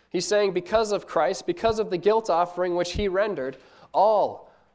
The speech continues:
are justified as a gift by his grace. The death of Jesus was to justify all. This is the point he's making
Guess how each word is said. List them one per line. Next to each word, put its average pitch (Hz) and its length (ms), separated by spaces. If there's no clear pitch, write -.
are 143 100
justified 135 840
as 143 160
a 147 60
gift - 580
by 131 160
his 185 500
grace. 165 640
The 123 80
death 175 320
of 139 100
Jesus 165 540
was 135 160
to 135 100
justify 135 720
all. 147 320
This 151 220
is 160 80
the 147 100
point 160 320
he's 143 180
making 160 440